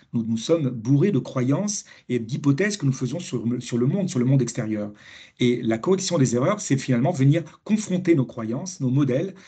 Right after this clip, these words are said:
par rapport à la réalité, ou une réalité, celle que nous renvoie l'extérieur. Nous faisons une sorte de prédiction. On anticipe sur le monde extérieur. Puis nous comparons la prédiction avec la réalité, et la différence, si elle existe, va propager un signal d'erreur qui va venir mettre à jour nos modèles mentaux.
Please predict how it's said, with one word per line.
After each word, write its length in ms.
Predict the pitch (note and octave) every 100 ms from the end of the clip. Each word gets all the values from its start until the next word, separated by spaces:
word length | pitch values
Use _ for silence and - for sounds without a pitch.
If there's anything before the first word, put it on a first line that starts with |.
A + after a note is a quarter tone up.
| _
par 120 | C#3 B2+
rapport 240 | C3 E3+
à 60 | B2
la 100 | G#2+
réalité, 560 | B2+ D3 C3+ - G2+ _ _ -
ou 180 | C#3 C#3
une 160 | G3 F#3
réalité, 520 | C3 B2+ A#2 D3 F3+ -
celle 240 | - E3 D#3+
que 80 | C3+
nous 100 | A#2
renvoie 240 | A#2 C#3
l'extérieur. 500 | B2 - G2 F#2+ F#2 - _ - - -
Nous 60 |
faisons 260 | - D3 F#3+
une 80 | C#3+
sorte 220 | F#3 A#2+
de 40 |
prédiction. 680 | A2+ - D3 C#3 - A2+ - _ _ B2+
On 200 | C3 F3+
anticipe 500 | G#3 F#3 - A3 -
sur 120 | C3+
le 60 |
monde 200 | C3+ D#3
extérieur. 480 | A2+ - A2+ G2+ F2+ - _ _
Puis 100 | C#3+
nous 80 | C#3+
comparons 480 | C#3 G#3+ G3+ E3 D#3
la 100 | C3+
prédiction 500 | - A2 - - G3+
avec 200 | D3 E3
la 100 | C#3
réalité, 520 | A2+ A2 G2+ D3 F3+ - - -
et 60 | A#2
la 100 | A#2
différence, 600 | - B2+ A#2 F#3+ - -
si 140 | - B2+
elle 60 |
existe, 380 | A2+ B2 - - _ _
va 100 | C#3+
propager 400 | D#3+ D3 C#3 C3+
un 60 | C#3+
signal 420 | - F3+ F#3+ F#3
d'erreur 300 | C3+ B2 F3+
qui 120 | -
va 100 | A2+
venir 280 | G#2 C3+ C#3+ - _ C3
mettre 240 | F3+ F3+
à 60 | C#3
jour 180 | F3
nos 100 | C#3
modèles 340 | A2+ C#3 C#3 C3
mentaux. 360 | A2+ A2+ G2